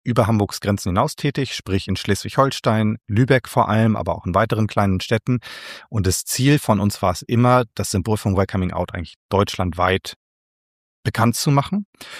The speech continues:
Und das ist natürlich ein Marathon und kein Sprint,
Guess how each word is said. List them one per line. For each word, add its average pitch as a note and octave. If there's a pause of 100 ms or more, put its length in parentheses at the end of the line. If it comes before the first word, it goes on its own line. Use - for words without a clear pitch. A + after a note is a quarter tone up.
(380)
Und F#2+
das G2+
ist G#2
natürlich G2
ein F#2
Marathon A#2
und F#2+
kein F2
Sprint, A2+